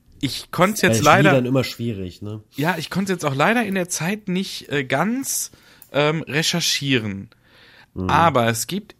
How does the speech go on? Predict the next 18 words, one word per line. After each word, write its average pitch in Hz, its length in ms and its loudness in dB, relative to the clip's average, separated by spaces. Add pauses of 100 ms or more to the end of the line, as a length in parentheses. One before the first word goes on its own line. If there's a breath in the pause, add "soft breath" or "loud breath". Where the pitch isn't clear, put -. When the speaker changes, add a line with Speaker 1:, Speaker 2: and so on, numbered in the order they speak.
Speaker 1:
in 131 280 -10
der 135 720 0
fünften 220 920 -4
Staffel, 226 840 -2 (240)
ähm, 156 420 0
eine 143 300 0
Szene, 165 400 -2
in 139 160 -6
der 139 160 0
Bronn 131 640 2 (1400)
mit 123 280 -2
Jamie 147 380 2
unterwegs 175 600 0
ist, 226 400 -4 (1000 soft breath)
ähm, 143 440 2
und 147 360 0
singt. 117 680 0 (500)
Speaker 2:
Ja. 95 360 -4